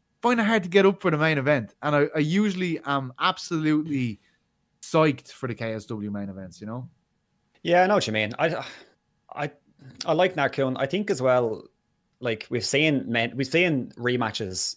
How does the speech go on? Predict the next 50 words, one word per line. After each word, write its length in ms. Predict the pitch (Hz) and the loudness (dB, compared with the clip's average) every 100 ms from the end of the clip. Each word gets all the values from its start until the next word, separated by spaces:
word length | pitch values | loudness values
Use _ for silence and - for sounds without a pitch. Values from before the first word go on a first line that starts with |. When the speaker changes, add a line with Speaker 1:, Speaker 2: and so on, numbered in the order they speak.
| _ _ _ - | _ _ _ -8
Speaker 2:
completely 400 | 120 120 127 113 | -2 0 0 -2
flip 220 | - 110 | -2 -4
on 80 | 104 | -2
their 100 | 98 | -2
head 160 | 101 101 | -4 -6
before. 560 | - 101 110 117 - - | -8 0 0 0 -8 -10
It's 140 | 110 | -8
Speaker 1:
Yeah. 100 | 120 | -2
Speaker 2:
not 140 | 135 107 | 0 2
often, 520 | 101 120 151 135 123 _ | 2 2 -2 -4 -8 _
but 60 | 127 | -6
we've 180 | 113 95 | -4 -4
seen 260 | 117 113 | -4 -2
it. 160 | 135 127 _ _ _ _ _ _ _ - | -4 -6 _ _ _ _ _ _ _ -2
And, 320 | 131 127 131 | 0 0 0
you 80 | 151 | 2
know, 180 | 147 147 - - | 2 0 -8 -16
heavyweight, 540 | - 139 143 135 139 127 | -2 2 4 4 4 2
anything 280 | 135 123 | -2 -2
can 100 | 120 | -4
happen. 340 | 110 127 131 120 | -2 -2 -2 -4
The 80 | 123 | 0
problem 340 | 185 190 120 | 0 2 0
with 220 | 101 87 - | 0 -4 -4
heavyweight 420 | 107 123 104 92 | -4 -2 -2 -6
in 80 | 87 | -8
general, 320 | 95 123 110 | -6 -4 -4
not 160 | 107 | -4
just 320 | 110 107 - - | -4 -6 -6 -10
with 80 | |
K 160 | 104 101 | -4 -4
S 100 | 90 | -2
W, 280 | 113 117 107 | -4 -2 -2
just 180 | 98 - _ | -6 -14 _
across 260 | - 104 95 | -8 -8 -6
the 100 | 101 | -8
world 260 | 92 104 98 | -4 -4 -4
in 80 | |
every 160 | 95 101 | -6 -8
promotion, 480 | 98 98 117 117 - | -8 -6 -4 -6 -8
it's 120 | - | -10
just, 160 | 120 - | -8 -8
just 160 | 135 | -8
not 140 | 110 - | -10 -12
that 140 | 104 | -10
many 380 | 101 104 113 104 - | -6 -4 -4 -6 -12
quality 400 | - 104 104 101 | -6 -4 -4 -4
heavyweights. 560 | 98 123 127 110 - | -2 2 2 0 -4
So 120 | - 113 | -6 -6
it's, 200 | - | -8